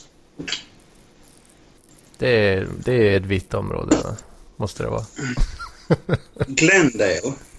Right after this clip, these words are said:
Speaker 1: Det låter så.
Speaker 2: Världens femte dyraste städer som turist.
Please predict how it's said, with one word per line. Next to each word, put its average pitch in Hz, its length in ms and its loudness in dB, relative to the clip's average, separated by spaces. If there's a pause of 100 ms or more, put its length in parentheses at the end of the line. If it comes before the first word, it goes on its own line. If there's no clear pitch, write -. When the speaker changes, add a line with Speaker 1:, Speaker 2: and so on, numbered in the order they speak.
(520)
Speaker 1:
Det 113 120 -2
låter 104 380 -2 (140)
så. 127 120 -10 (1900)
Speaker 2:
Världens 175 400 4
femte 151 280 4
dyraste 131 360 0
städer 120 260 0
som 113 160 -6
turist. 113 560 -2